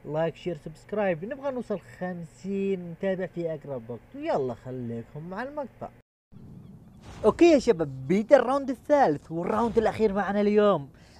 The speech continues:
الراوند الاسطوري، راوند السكاكين. يا هلا الاسلحه البيض، ايوه السلاح الابيض، معناها السكين، معناها الدعس والدرعه. تعال تعال،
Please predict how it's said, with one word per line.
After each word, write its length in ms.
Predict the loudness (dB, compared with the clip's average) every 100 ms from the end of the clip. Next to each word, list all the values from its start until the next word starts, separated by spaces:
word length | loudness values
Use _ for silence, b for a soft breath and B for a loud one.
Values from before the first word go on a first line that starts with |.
| -4
الراوند 580 | 0 6 8 8 8 0
الاسطوري، 680 | -4 -10 -2 6 6 6 -4
راوند 340 | -4 0 0
السكاكين. 920 | -2 -6 2 6 6 4 -2 -2 -2
يا 360 | -2 10 10 10
هلا 460 | 0 2 0 -2
الاسلحه 360 | -4 -4 -4 -4
البيض، 220 | -4 -6 -8 B B B B _
ايوه 180 | 0 0
السلاح 320 | -2 -8 -8
الابيض، 460 | -8 -8 -8 -8 -8
معناها 360 | -10 -8 -8
السكين، 580 | -10 -14 -20 _ -8 -8
معناها 580 | -2 0 0 -2 0 -2
الدعس 440 | -2 -4 -4 -4
والدرعه. 580 | -10 -12 -4 -2 -2 -4 -6 b b b _ _ _
تعال 260 | -6 -4 -4 -8 _ _ _ _ _ _ _ _ _ _ _ _ _ _ _ -14
تعال، 420 | -12 -10 -12